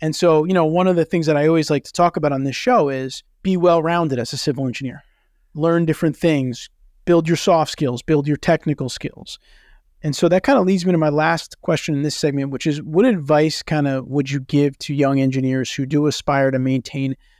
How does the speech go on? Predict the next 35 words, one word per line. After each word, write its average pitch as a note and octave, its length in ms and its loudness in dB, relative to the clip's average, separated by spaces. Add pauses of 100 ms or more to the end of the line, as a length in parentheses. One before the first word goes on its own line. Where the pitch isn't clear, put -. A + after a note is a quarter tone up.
(160)
a D#3+ 60 -8
creative G3+ 460 4
approach D#3+ 400 2
in C#3+ 60 0
their C3 120 -2
careers, B2+ 440 -6
right? C#3+ 200 -2
Particularly F3+ 500 2
when D#3 160 0
you D3 80 -2
come D#3 380 -2 (300)
to C#3+ 100 -8
engineering, E3 520 2
which D#3 160 -2
is C#3+ 100 -8
very D3 180 2
technical, D#3+ 580 0
very C#3 240 0
black D3 340 0
and C#3+ 120 -2
white, D3 260 2
very, C#3+ 180 0
"We C#3 120 -4
have D3 200 -2
an C#3 120 -4
answer." D#3+ 580 0 (400)
What F3 180 2
is D#3 140 2
your D3+ 140 2
kind D3 200 0
of B2 80 -6
final C#3 300 0
thoughts C3+ 320 -4
on C3 120 -2
that? C3 280 -4